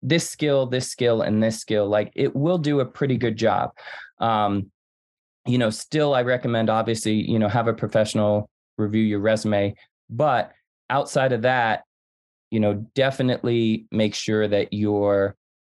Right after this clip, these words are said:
resume is semi-tailored to what you're doing. It's, it's hard. They, they used to give the advice of make sure every single resume that you submit is tailored towards that specific job, but we just can't, you would, you would go insane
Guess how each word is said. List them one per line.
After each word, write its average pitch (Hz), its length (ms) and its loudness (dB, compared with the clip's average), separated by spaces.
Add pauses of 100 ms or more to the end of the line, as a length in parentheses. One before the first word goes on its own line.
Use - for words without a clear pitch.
(520)
resume 110 520 2
is 101 200 -2
semi-tailored 127 920 0
to 113 120 -2
what 104 240 0
you're 104 100 -2
doing. 104 260 2
It's, 117 240 0
it's 151 160 -4
hard. 175 180 2
They, 151 240 -2
they 156 120 0
used 196 260 0
to 175 80 0
give 151 160 0
the 139 100 0
advice 127 400 0
of 101 160 -4 (500)
make 147 240 0
sure - 360 -2
every 135 240 2
single 143 280 -2
resume 139 520 0
that 131 280 -4
you 127 200 2
submit 131 500 -2
is 107 240 -2
tailored 120 380 0
towards 107 240 -4
that 120 220 2
specific 120 440 -4
job, 120 320 0
but 127 140 -4
we 156 100 0
just 147 240 -2
can't, 143 260 0 (220)
you 139 160 -2
would, 135 240 0 (320)
you - 80 -2
would 156 140 0
go 147 160 2
insane 120 580 -2